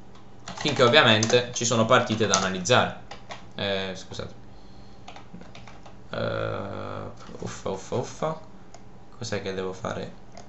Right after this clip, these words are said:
qui come secondo controllo? Era, abbiamo detto,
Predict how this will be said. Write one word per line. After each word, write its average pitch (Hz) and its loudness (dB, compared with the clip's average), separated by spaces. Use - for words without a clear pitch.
qui 104 -4
come 101 -6
secondo 101 -4
controllo? 147 -2
Era, 104 -2
abbiamo 120 -4
detto, - -4